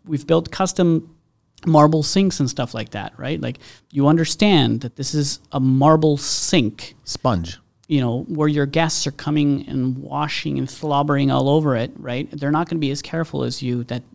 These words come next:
Speaker 1: there will be some maintenance involved if you want it to keep looking this way. Now, myself personally, I would like to make a custom sink in my powder room in the future,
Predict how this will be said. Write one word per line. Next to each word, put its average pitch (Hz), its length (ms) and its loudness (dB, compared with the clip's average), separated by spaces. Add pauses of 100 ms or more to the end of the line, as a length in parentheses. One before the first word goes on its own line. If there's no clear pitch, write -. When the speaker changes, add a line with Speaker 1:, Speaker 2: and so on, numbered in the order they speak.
(140)
Speaker 1:
there 156 120 2
will 156 140 2
be 143 160 0
some 139 220 0
maintenance 143 440 -2
involved 127 400 -2
if 175 240 -2
you 185 100 0
want 131 260 0
it 127 140 -12
to - 80 -18
keep - 320 -6 (320)
looking 123 380 -6
this 117 220 -8
way. 143 220 0
Now, 131 260 -2 (360)
myself 147 460 -2
personally, 165 460 -2
I 123 60 -4
would 135 100 -6
like 127 160 -4
to 131 100 -6
make 123 200 -6
a - 20 -20
custom 123 460 -8
sink 120 340 -6
in - 80 -16
my 139 200 -6
powder 127 300 -8
room 120 220 -4
in 113 60 -6
the 117 80 -8
future, 123 480 -10